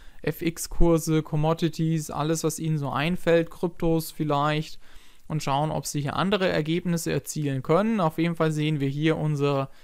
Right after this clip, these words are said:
Renditesignal. Ich schließe das jetzt mal und sehen einen Moment später schon unsere Fourier-Transformation dieses Signales, wo wir das gleiche Problem haben,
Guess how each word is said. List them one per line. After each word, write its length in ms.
Renditesignal. 1040
Ich 180
schließe 400
das 220
jetzt 200
mal 440
und 180
sehen 340
einen 380
Moment 360
später 500
schon 480
unsere 720
Fourier-Transformation 1600
dieses 460
Signales, 720
wo 160
wir 300
das 240
gleiche 340
Problem 520
haben, 440